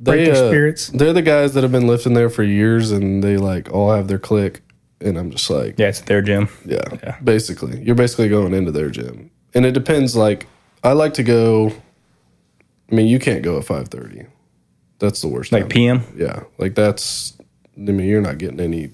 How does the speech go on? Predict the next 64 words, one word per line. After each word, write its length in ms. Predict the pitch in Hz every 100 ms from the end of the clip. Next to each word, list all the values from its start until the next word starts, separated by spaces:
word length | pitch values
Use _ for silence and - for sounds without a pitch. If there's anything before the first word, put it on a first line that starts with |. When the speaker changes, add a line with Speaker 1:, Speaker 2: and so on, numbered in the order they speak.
| _ _ _
Speaker 1:
you're 140 | 107
not 100 | 101
getting 160 | 98 98
anything 280 | 95 95 90
done. 200 | 92 92
There's 200 | 98 -
Speaker 3:
So 80 |
what 80 | 131
time 160 | 143 135
are 40 |
you 60 | 117
going 220 | 127 131
these 100 | 92
days? 200 | 92 95 - -
Depending 320 | 117 110 107
on 60 | 104
your 160 | 107
day? 100 | 110 - - - - - -
Speaker 1:
It 100 | 127
depends 320 | 131 127 170
on 120 | 175 160
the 60 |
day, 280 | 113 113 117
but 460 | 110 104 101 95 -
if 160 | 107 -
I'm, 420 | 131 131 120 -
if 180 | 113 127
I, 60 | 131
if 180 | 117
it's 140 | 143 139
just 180 | 156 -
an 100 | 92
office 380 | 98 120 120
day, 360 | 120 123 120 123 - -
which 380 | 104 98 - -
mainly 460 | 101 104 107 107 101
at 120 | 98
this 160 | 104
point 280 | - 104 101
it 100 | 92
is, 480 | 95 101 117 - - - _ -
I'll 160 | 101
just 260 | 101 101 -
roll 260 | 104 98 101
in 160 | 98
at, 60 | 87
like, 160 | 90
three 540 | 90 98 95 98 101 104 - _ _
and 160 | 101 95
get 100 | 101
it 120 | 98
in 220 | 98 98
right 140 | 95 98
Speaker 3:
It's 80 |
Speaker 1:
before. 260 | 90 - 196
Speaker 3:
probably 220 | - 101
perfect. 400 | 107 107 95 - - - - - - _
Speaker 1:
It's 180 | 135 139
perfect 380 | - 127 117 101
because 240 | 110 117
I, 240 | 113 - 123
I 20 |
do 160 | 135 127
my, 300 | 117 113